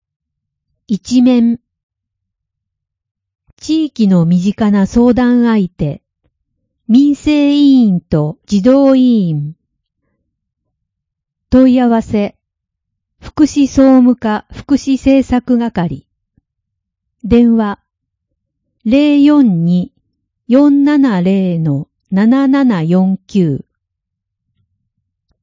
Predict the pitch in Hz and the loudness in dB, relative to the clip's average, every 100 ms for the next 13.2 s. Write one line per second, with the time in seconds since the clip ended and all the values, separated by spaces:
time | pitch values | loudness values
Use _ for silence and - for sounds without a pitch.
0 | _ 240 277 285 - 294 285 277 269 233 | _ 0 0 -2 -4 -2 0 0 0 0
1 | 156 139 - _ - 202 254 269 277 269 | -2 -6 -10 _ -4 2 2 4 2 2
2 | 262 226 180 165 147 135 - _ _ _ | 2 0 -2 -2 -4 -8 -14 _ _ _
3 | _ - 196 254 262 285 - 294 269 202 | _ -6 0 0 0 -4 -4 -6 -4 -4
4 | 170 170 220 214 214 208 - 202 196 208 | -2 -2 0 -2 -2 -6 -2 -2 -2 -2
5 | 170 185 196 226 247 247 254 240 240 233 | -4 -4 0 2 4 2 0 0 0 -2
6 | 190 - 202 202 190 196 185 - 180 175 | -4 -4 -2 -2 -2 -4 -6 -6 -8 -8
7 | _ _ _ - 185 262 277 269 277 269 | _ _ _ -12 0 2 2 2 0 0
8 | 262 247 277 285 226 185 170 185 175 _ | 0 0 -2 -2 0 0 -2 -2 -6 _
9 | - 135 - _ _ _ 196 190 - 254 | -12 -12 -12 _ _ _ -4 -4 -2 2
10 | 262 254 - 330 - 226 196 175 175 190 | 4 2 0 -2 -2 0 0 0 -2 -2
11 | 202 170 165 175 180 240 220 233 233 214 | -2 -2 -6 -10 -6 -2 0 2 2 0
12 | 208 202 208 202 190 _ 185 175 165 165 | -4 -4 -4 -4 -6 _ -4 -4 -6 -10
13 | - _ | -16 _